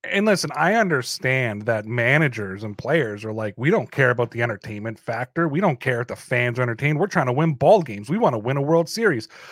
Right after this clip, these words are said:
Our fans will be highly entertained if we go to the World Series." And that's true. We see, that's a,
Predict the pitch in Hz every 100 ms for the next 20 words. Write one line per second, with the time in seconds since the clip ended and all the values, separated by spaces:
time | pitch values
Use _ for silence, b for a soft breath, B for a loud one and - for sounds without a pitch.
0 | B 220 254 - 196 180 165 151 131 -
1 | 175 247 196 160 143 131 147 143 139 123
2 | 175 160 165 165 143 139 147 135 196 143
3 | 123 180 214 - - 269 143 76 - _
4 | _ _ _ _ _ _ _ _ _ _
5 | - 139 202 - 185 202 160